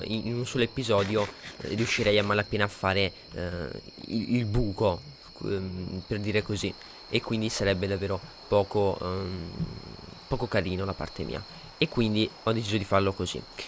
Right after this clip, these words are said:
Allora, cosa andiamo a fare oggi? Allora, come vedete sto ancora farmando del, del legno di acacia e, eh, continuerò a farmarlo.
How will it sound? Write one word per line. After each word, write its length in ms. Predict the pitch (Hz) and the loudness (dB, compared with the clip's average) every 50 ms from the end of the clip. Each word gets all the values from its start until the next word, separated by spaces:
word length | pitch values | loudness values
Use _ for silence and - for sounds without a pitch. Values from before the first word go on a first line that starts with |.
| - - - - | -12 -14 -8 0
Allora, 160 | - - 95 | 2 2 2
cosa 200 | - - 214 - | 4 2 2 2
andiamo 180 | 170 139 110 107 | 4 4 4 2
a 40 | - | 2
fare 240 | - 101 92 90 85 | 2 2 4 4 2
oggi? 380 | 76 85 95 95 - 101 87 - - | 2 0 -2 -2 -4 -6 -4 -4 -2
Allora, 200 | - 110 101 101 | 0 2 0 0
come 220 | - - 175 170 | 0 0 -2 -2
vedete 300 | 170 175 196 208 - 202 | 0 0 0 0 -2 -2
sto 180 | 185 - - 107 | -2 0 2 2
ancora 280 | 104 107 - 143 131 | 2 2 2 2 2
farmando 960 | 127 - - 117 107 107 107 104 101 95 95 95 95 92 92 92 92 92 90 - | 2 0 0 -2 -2 0 2 2 2 2 2 0 0 -2 0 0 0 0 -2 -2
del, 880 | 98 101 107 104 101 101 98 95 92 90 87 85 87 87 92 95 95 95 98 101 | -2 -2 0 0 0 0 0 0 0 0 0 -2 -2 -4 -4 -4 -6 -6 -4 -2
del 140 | 95 104 101 | 0 2 2
legno 240 | 110 120 120 110 104 | 2 2 2 2 2
di 120 | 98 107 | 2 2
acacia 680 | 117 - - 110 92 87 90 95 - - 139 135 156 202 - - - - - - - - - - - | 0 0 2 0 0 0 0 -2 0 2 2 2 2 0 -6 -14 -16 -16 -16 -16 -16 -18 -10 -2 4
e, 340 | 147 147 135 139 160 - - - - - | 6 8 8 8 6 4 0 -8 -4 0
eh, 640 | 110 110 107 104 101 98 98 98 98 95 101 98 - - - - - - - - - - - - - - - - - - - - - - - - - - - | 2 4 4 6 4 4 4 4 2 2 0 -2 -6 -8 -16 -20 -20 -20 -20 -20 -20 -20 -20 -20 -20 -20 -18 -18 -18 -18 -20 -20 -20 -20 -20 -20 -18 -8 0
continuerò 420 | - 196 175 180 190 190 160 107 | 2 2 2 4 2 4 4 4
a 20 | 104 | 4
farmarlo. 720 | - - - 110 104 107 101 92 90 - - - 90 | 2 2 0 0 2 2 2 2 2 0 -4 -6 -6